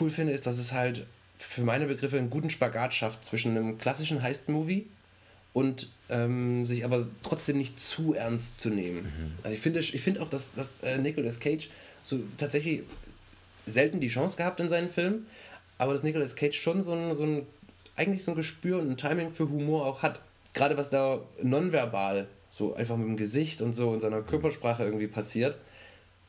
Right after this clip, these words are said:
Speaker 1: ist da viel, viel, viel Humor mit dabei.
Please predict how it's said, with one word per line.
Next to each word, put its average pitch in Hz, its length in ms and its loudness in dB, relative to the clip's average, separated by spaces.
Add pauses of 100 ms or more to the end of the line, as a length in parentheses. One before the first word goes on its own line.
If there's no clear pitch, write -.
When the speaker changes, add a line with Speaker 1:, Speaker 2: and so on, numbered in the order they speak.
(140)
Speaker 1:
ist 123 180 -2
da 147 120 6
viel, 156 460 2
viel, 151 460 0
viel 156 200 -2
Humor 147 340 4
mit 110 220 -2
dabei. 95 360 0